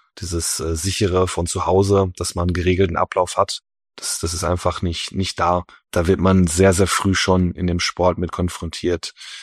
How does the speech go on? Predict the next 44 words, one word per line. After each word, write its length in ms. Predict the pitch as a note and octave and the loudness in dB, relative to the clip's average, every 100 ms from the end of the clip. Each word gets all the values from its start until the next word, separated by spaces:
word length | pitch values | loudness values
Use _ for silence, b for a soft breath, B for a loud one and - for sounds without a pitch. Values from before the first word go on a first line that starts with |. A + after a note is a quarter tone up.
| B | B
dass 220 | - - - | -8 -6 -4
es 160 | - | -4
dann 320 | - E2+ E2+ - | -2 0 -2 -2
mal, 340 | F2 F2 F2 | 0 2 0
okay, 300 | - - F2 | -2 -2 -2
die 160 | E2+ F2+ | 0 -2
Woche 220 | F2 F2+ | 0 -2
kannst 260 | - F2 - | -2 -2 -2
du 60 | |
dahin, 520 | E2 F2+ F#2 F2+ F#2 - B B B _ | 2 4 4 2 0 -2 B B B _
dann 520 | F2 F2 F2 F2 F2 | -6 -2 -2 -2 -4
entscheidet 400 | E2+ E2+ F2 F2+ | -6 -2 0 -2
sich 200 | - E2+ | -4 -6
mal 120 | E2 E2+ | -4 -4
ein 100 | E2+ | -4
Tag 160 | - | -4
früher. 440 | - - F#2 F2+ F2+ | -4 -2 0 2 2
Ich 120 | F2 | 0
hatte 140 | F2+ E2 | -2 -2
letzte 320 | F#2 - F2 | -4 -4 0
Woche 200 | F#2+ F#2 | 0 2
beispielsweise 640 | F2+ F2+ F#2 - F2 F2 | 0 0 -4 -2 -2 0
eine 120 | F2 | -2
Situation, 720 | E2+ F2 A2+ - - F2+ F#2+ F#2 B B B B B B _ | -4 -2 -4 -2 0 2 2 0 B B B B B B _
ich 180 | - - | -12 0
war, 460 | F2+ F2 F2 F2 - | 4 4 4 2 -2
äh, 140 | F2 | -4
beim 240 | E2+ F2+ E2+ | 0 0 -2
Turnier 320 | - F2+ F#2 | -4 -2 -2
in 60 | |
Kitzbühel 580 | F2 G2 - - G2 G2 | -4 -6 -6 0 2 2
seit 260 | F#2+ - F2+ | 0 -2 0
Mittwoch. 420 | F#2+ - F#2+ F#2+ | -2 2 2 2
Ich 140 | - - | -4 -6
wusste, 220 | F#2+ - | -4 -2
dass 120 | F#2 | -2
meine 220 | F2 F2+ | 0 0
Familie 460 | F2+ E2+ E2+ F2+ F#2+ | -2 -4 0 2 2
am 120 | F#2 | 2
Samstag 500 | F2 F#2+ F#2+ G2+ - | 2 0 0 -2 -4
nach 120 | F2+ - | -6 -12
Kitzbühel 340 | F#2+ - F2+ | -10 -6 -6
kommen 320 | - F#2 F#2+ | -2 0 2
wollte. 420 | F2 F2+ F#2 G2 | 2 2 2 0